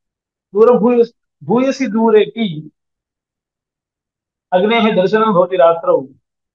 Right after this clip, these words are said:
एवम् अहनि धूमस्य दर्शनं भवति। दूरे, दूरात् प्रदेशात् अहनि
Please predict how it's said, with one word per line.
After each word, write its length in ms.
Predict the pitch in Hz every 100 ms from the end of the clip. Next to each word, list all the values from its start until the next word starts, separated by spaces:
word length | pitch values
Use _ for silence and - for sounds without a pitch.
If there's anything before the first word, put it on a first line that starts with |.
| _ _ _ _ -
एवम् 260 | 214 262 262
अहनि 480 | 180 214 220 214 -
धूमस्य 340 | 151 220 220 196
दर्शनं 280 | 175 165 175
भवति। 440 | 165 139 135 _ _ _ _ _ _ _ _ _ _ _ _ _ _ _ _ _ _ _ _ _ _ _ _ _ _ _ _ _ _ _ _ _ _ _ _
दूरे, 560 | 196 254 247 196 170 165 _ _ -
दूरात् 440 | 214 240 240 240
प्रदेशात् 600 | - 208 214 214 190 165 - _ _ _ _ _ -
अहनि 640 | 180 226 226 196 170 -